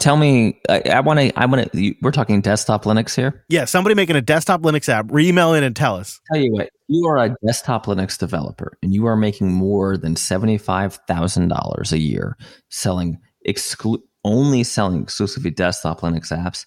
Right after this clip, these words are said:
Speaker 2: Only? Why would you limit yourself? Why not make yourself, I mean,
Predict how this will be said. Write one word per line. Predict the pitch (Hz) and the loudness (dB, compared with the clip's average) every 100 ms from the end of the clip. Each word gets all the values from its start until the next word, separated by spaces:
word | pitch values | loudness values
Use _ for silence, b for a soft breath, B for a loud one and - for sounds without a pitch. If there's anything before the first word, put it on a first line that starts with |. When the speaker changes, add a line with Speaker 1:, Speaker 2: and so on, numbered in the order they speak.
| - | -4
Speaker 2:
Only? | 294 403 403 370 392 392 339 285 | -2 -2 -2 0 0 -4 -10 -6
Why | 294 302 | -2 0
would | 320 302 | 2 0
you | 294 285 | 2 2
limit | 277 269 | 2 2
yourself? | 208 - 180 - - | -2 0 -2 -2 -4
Why | 160 226 | 0 2
not | 226 220 | 2 2
make | 208 202 | 0 0
yourself, | 208 - 202 180 - - | -2 2 2 2 -2 0
I | 190 | 2
mean, | 170 147 | 2 0